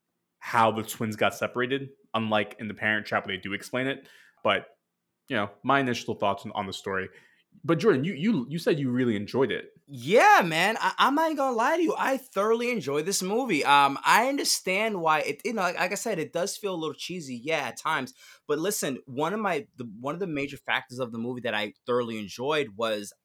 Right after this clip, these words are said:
Speaker 2: I like the parents in this movie. I, I like the dad. I can't remember his name <laughs> at the moment. I think his name was Mitch. And I believe, uh, the wife, um, oh God,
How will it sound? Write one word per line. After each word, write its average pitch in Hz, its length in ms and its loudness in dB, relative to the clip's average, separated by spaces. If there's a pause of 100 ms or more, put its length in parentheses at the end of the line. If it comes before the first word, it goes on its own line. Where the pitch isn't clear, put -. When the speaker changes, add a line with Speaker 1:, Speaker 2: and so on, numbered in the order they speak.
(140)
Speaker 2:
I 220 140 8
like 214 260 -2
the 175 80 -4
parents 185 460 -6
in 120 80 -8
this 98 180 -10
movie. 85 380 -14 (560)
I, 131 240 4
I 123 140 0
like 131 260 0
the 165 80 -10
dad. 104 340 -2
I 92 40 -8
can't 165 180 -14
remember 117 180 -10
his 90 180 -14
name 90 280 -12 (160)
<laughs> 165 160 -6
at 147 100 2
the 131 80 -2
moment. 120 160 0
I - 20 -4
think 170 100 -6
his 170 100 -8
name 165 100 -6
was 117 160 -10
Mitch. 101 640 -6 (400)
And 107 240 -2
I 101 60 -6
believe, 110 540 -6
uh, 104 220 -2
the 98 120 -6
wife, 110 380 -2 (200)
um, 80 400 -8 (120)
oh 110 80 -14
God, 87 220 -14